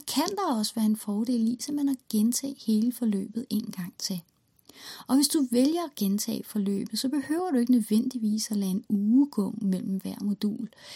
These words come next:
Det kan være, at der måske bare skal gå en to-tre dage mellem hver modul, fordi at det er det, som du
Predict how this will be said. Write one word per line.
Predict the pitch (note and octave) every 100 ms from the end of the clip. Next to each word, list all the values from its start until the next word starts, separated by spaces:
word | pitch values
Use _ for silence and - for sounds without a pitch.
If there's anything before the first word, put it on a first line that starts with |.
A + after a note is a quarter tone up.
| -
Det | D4+
kan | D#4+
være, | D#4 B3 B3+
at | A3+
der |
måske | F#3+ F#3 - -
bare | F3 G#3
skal | - A3+
gå | G#3+
en | F#3+ G#3
to-tre | G#3+ G#3+ - F#4+ A4 G#3+
dage | F3 F3 G#3+ G#3
mellem | A3 G#3+ G#3+
hver | G#3+ G#3+
modul, | A3 A3 E4+ E4+
fordi | - - - C#4 B3+ A3
at | A3
det | A#3
er | -
det, | G#3 A3 A3 - - -
som | - A3 G#3 G3
du | -